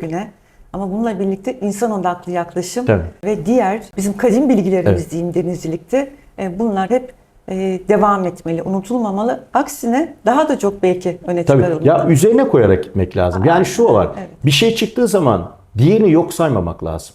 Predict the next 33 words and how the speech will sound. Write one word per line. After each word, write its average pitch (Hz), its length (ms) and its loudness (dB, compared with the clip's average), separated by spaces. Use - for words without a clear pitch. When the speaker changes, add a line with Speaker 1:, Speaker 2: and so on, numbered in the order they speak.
Speaker 2:
Tabii 190 220 2
ki - 140 -6
kullanmak 98 540 0
lazım 104 440 0
ama 202 160 2
onların 202 480 2
üzerine 156 400 0
koymak 98 360 -2
lazım. 92 200 -8
Şimdi 175 180 -4
bizde 175 300 0
şu - 160 -2
var. 107 140 2
İşte 139 160 -6
kaptan 185 340 -2
olacaksın. 101 480 -4
Kaptan 151 280 -2
olduğun 185 240 -2
zaman 180 200 -4
şunu 170 260 -8
diyemezsin. 165 480 -2
"Ben 147 160 2
işte 147 480 0
ikinci 143 300 -8
zabitin, 131 540 -4
birinci 123 260 -8
zabitin, 127 320 -6
üçüncü 117 340 -12
zabitin 117 360 -4
yaptığı 120 300 -4
işleri 117 260 -4
unutacağım." 123 560 -2
değil. 139 200 2